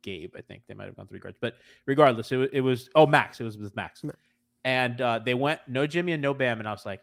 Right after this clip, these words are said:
Speaker 1: "Hmm." They got the lead up to nine, and I'm like, "I think this is when you should count your blessings and get Jimmy back in the game." And they didn't, and the Sixers cut the lead down to five, which is fine. I mean, as long as
Speaker 2: Right.
Speaker 1: they don't completely throw up on themselves, I think you're
Speaker 2: Right.
Speaker 1: good.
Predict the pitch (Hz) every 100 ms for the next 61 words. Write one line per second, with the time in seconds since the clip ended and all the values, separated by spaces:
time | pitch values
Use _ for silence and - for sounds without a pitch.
0 | - 139 113 95 _ _ - - _ _
1 | - 120 165 185 170 170 143 151 131 123
2 | 117 110 107 - _ - 117 117 113 113
3 | 104 101 _ _ - 127 139 139 147 139
4 | - - 113 127 123 123 113 120 117 113
5 | 110 117 - 127 117 110 113 107 113 104
6 | 104 98 101 101 92 - 95 87 76 _
7 | _ _ _ _ _ 170 220 240 175 175
8 | - _ 151 147 139 180 180 196 - 180
9 | 180 175 175 175 202 175 139 135 202 208
10 | 233 - - 147 131 123 127 147 156 156
11 | 175 185 139 151 151 - - _ - 156
12 | 156 156 147 160 151 156 135 135 135 127
13 | 120 113 120 117 - 127 170 165 151 120
14 | 104